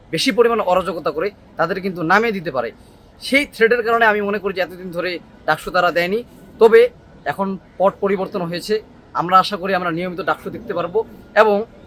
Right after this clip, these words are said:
এখানে কিন্তু আপনি ছাত্র দল বলেন, ছাত্র শিবির বলেন, প্রতিটি দলেই কিন্তু খুব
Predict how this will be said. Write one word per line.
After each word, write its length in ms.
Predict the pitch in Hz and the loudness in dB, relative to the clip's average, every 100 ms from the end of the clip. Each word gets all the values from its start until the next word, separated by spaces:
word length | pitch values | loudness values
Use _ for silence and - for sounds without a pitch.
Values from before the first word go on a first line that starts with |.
| - - | -20 -8
এখানে 280 | 202 208 247 | -4 -2 -2
কিন্তু 300 | 226 214 247 | -4 -4 -2
আপনি 240 | 220 220 214 | 0 -2 -8
ছাত্র 340 | - 202 214 202 | -8 -8 -6 -4
দল 120 | 190 | -6
বলেন, 240 | 185 185 | -6 -8
ছাত্র 320 | - 214 190 170 | -8 -12 -12 -12
শিবির 280 | 196 185 | -10 -8
বলেন, 240 | 160 165 165 - - - - | -8 -8 -10 -16 -20 -20 -12
প্রতিটি 400 | 240 190 247 262 | -8 -8 -8 -8
দলেই 320 | 190 185 226 214 | -6 -2 0 -2
কিন্তু 440 | 226 - 220 196 - - - | -6 -6 -6 -8 -12 -20 -8
খুব 140 | 220 | -6